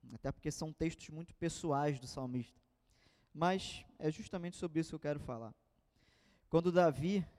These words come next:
escreveu esse salmo, ele tinha acabado de passar por uma situação de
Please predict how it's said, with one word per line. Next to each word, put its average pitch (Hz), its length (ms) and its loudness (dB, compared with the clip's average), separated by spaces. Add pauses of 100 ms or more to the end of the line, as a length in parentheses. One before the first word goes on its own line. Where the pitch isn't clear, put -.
(140)
escreveu 151 600 2
esse 151 180 -4
salmo, 139 480 -6 (800)
ele 123 160 -6
tinha 147 160 -4
acabado 147 560 4
de 143 100 -6
passar 147 380 0
por 143 140 -4
uma 143 160 -4
situação 143 600 -6
de 131 320 -6